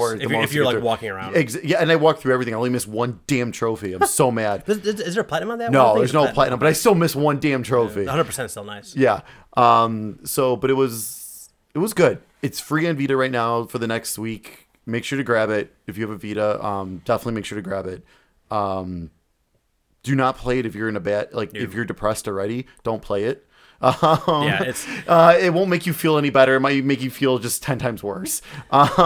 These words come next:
Speaker 2: Did you, did you identify with anything that was going on in that?
Speaker 1: Um, I'm trying to think. I'm trying to remember.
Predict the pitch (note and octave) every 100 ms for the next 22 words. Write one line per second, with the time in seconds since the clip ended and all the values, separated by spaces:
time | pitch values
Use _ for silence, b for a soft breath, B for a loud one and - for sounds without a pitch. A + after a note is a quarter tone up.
0 | D3+ - F3 D3+ C#3+ F#3+ F3 B2+ C#3 D3
1 | D#3+ D#3 E3 E3+ E3+ D#3 E3 E3 D#3+ E3
2 | E3+ - _ _ _ _ _ _ _ _
3 | - - _ _ - E3 A3 C#4+ D#4 D#4
4 | D4+ C#4+ - _ _ _ _ _ _ _
5 | _ _ _ _ _ A#2+ - F3+ - -
6 | - A2 - - _ _ _ _ _ _
7 | _ _ _ _ _ _ _ _ _ _
8 | _ _ _ _ _ _ - - G2 E2
9 | D#2+ E2 E2